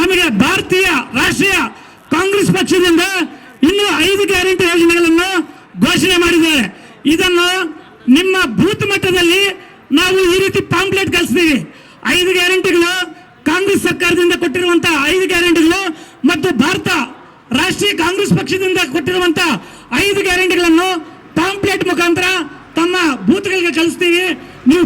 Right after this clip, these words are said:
ಬೂತ್ ಮಟ್ಟದ ಕಾರ್ಯಕರ್ತರು ಕಾಂಗ್ರೆಸ್ ಪಕ್ಷದ ಅಭ್ಯರ್ಥಿ ಪರವಾಗಿ, ನಮ್ಮ ಗೌತಮ್ ಪರವಾಗಿ ಮತ ಹಾಕ್ಸಲು, ಹಾಕ್ಸ್ಬೇಕಂತ ತಮ್ಮಲ್ಲಿ ವಿನಂತಿಸ್ಕೊಳ್ತೀನಿ. ಈ ನಮ್ಮ ಭಾರತೀಯ ರಾಷ್ಟ್ರೀಯ ಕಾಂಗ್ರೆಸ್ ಪಕ್ಷದಿಂದ ಐದು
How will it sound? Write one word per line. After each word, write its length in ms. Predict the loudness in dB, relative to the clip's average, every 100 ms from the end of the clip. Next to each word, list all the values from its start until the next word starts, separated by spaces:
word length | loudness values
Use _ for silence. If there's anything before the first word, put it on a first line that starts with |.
| 2
ಬೂತ್ 220 | 2 0 -4
ಮಟ್ಟದ 240 | -2 -2 -2
ಕಾರ್ಯಕರ್ತರು 760 | -2 -2 -2 -2 -2 -4 -2 -2 -2 -4 -16 -6 -2
ಕಾಂಗ್ರೆಸ್ 340 | 0 0 0 -2
ಪಕ್ಷದ 240 | 0 0 0
ಅಭ್ಯರ್ಥಿ 320 | -2 -2 -2 -2
ಪರವಾಗಿ, 380 | 0 0 0 0 -2 -6 -20 -6 0
ನಮ್ಮ 140 | 0 2 0
ಗೌತಮ್ 320 | 0 -2 -2 0
ಪರವಾಗಿ 400 | 0 0 2 0 -2 -8 -12 0 2
ಮತ 140 | 2 0 0
ಹಾಕ್ಸಲು, 400 | -2 0 0 0 -2 -4 -4
ಹಾಕ್ಸ್ಬೇಕಂತ 520 | 0 0 0 0 0 0 -2
ತಮ್ಮಲ್ಲಿ 320 | 0 0 0 -4 -10 -2
ವಿನಂತಿಸ್ಕೊಳ್ತೀನಿ. 680 | 0 0 0 0 0 2 2 2 -2 -6 -8 0 0
ಈ 20 | 2 -2 -6 -16 -20 -20 -20 -20 -2 0
ನಮ್ಮ 120 | 2 0
ಭಾರತೀಯ 380 | 0 0 0 0 0 0
ರಾಷ್ಟ್ರೀಯ 340 | 0 0 0 0 -4 -10 -20 -6 -2
ಕಾಂಗ್ರೆಸ್ 320 | 0 0 2 2
ಪಕ್ಷದಿಂದ 440 | 0 2 2 2 0 -2 -6 -16 -6 -2
ಐದು 160 | -2 -2